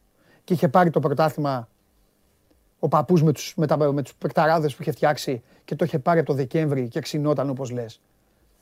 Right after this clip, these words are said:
Το πρόβλημα ήταν της Liverpool, της Arsenal, της Chelsea. Παιδιά, τι είναι αυτά που μου λέτε; Γιατί σας έχει επηρεάσει ο, σας έχει επηρεάσει ο Τζιομπάνογλου. Μη μου τα γράφεις, άμα έχει άντερα, να έρθει εδώ να τα πει. Είναι γνωστός κολοτούμπας.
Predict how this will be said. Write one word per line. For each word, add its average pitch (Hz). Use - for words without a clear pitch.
Το -
πρόβλημα 247
ήταν 254
της 180
Liverpool, 147
της -
Arsenal, 127
της -
Chelsea. 120
Παιδιά, 151
τι 233
είναι 240
αυτά 196
που -
μου 117
λέτε; 101
Γιατί 180
σας 165
έχει 233
επηρεάσει 202
ο, 127
σας 143
έχει 220
επηρεάσει 196
ο 196
Τζιομπάνογλου. 151
Μη 233
μου 269
τα 208
γράφεις, 170
άμα 214
έχει 226
άντερα, 202
να 226
έρθει 220
εδώ 254
να 240
τα 170
πει. 123
Είναι 226
γνωστός 233
κολοτούμπας. 196